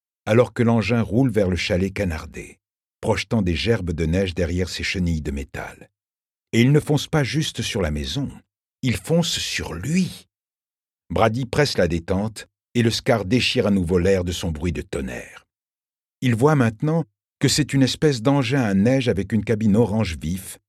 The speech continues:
perchée au-dessus des chenilles tressautantes. Le pare-brise explose, juste au moment où quelqu'un plonge par la portière ouverte côté conducteur pour échapper à la mitraille.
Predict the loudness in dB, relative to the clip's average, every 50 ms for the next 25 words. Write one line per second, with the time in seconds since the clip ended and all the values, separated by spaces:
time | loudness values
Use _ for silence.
0 | _ _ _ _ 0 0 0 0 -2 0 0 0 0 0 -2 -2 -4 -4 -4 -2
1 | -2 -2 -2 0 2 2 2 2 0 -4 -6 -4 -4 -4 -4 -4 -8 -8 -8 -12
2 | -16 -16 -18 -20 _ -20 -20 -20 _ _ _ _ _ _ _ _ _ -2 -2 0
3 | 2 2 0 0 2 2 0 2 2 0 -2 -4 -6 -8 -6 -6 -4 -2 -2 -2
4 | -4 -4 -8 -12 -14 _ _ _ _ _ -2 0 2 2 2 2 2 4 4 6
5 | 6 6 6 6 6 4 2 2 0 0 0 0 0 0 0 0 0 2 2 2
6 | 2 0 -2 -2 0 2 0 0 0 -2 -2 0 0 0 0 0 0 0 0 0
7 | 0 -2 -4 -8 -8 -6 -4 -4 -2 -4 -4 -2 -2 -4 -2 -4 -6 -8 -8 -6
8 | -6 -4 -4 -6 -8 -10 _ _ _ _ _ -2 0 0 0 0 0 -2 -2 -2
9 | -2 0 0 0 0 -2 -4 -6 -8 -10 -10 -10 -10 -12 -14 -18 -20 -20